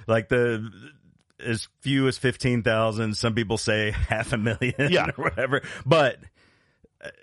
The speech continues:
Speaker 1: when, when you boil it down, how many, what percentage of those people were there just to,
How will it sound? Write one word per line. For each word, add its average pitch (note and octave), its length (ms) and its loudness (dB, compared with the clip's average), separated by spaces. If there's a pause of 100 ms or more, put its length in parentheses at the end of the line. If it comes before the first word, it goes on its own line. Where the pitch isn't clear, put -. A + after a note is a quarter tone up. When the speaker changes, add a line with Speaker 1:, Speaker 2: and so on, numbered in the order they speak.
(260)
Speaker 1:
when, B2+ 300 0
when A#2 220 0
you A2+ 100 2
boil B2 280 2
it G2+ 80 -4
down, A2 460 0
how A#2+ 200 0
many, C3 160 -2
what C#3 240 -2
percentage B2+ 380 -2
of A#2 80 -2
those A2+ 180 0
people G#2+ 360 -2
were G#2+ 140 0
there A#2 280 0
just G#2 320 -4
to, G#2 460 0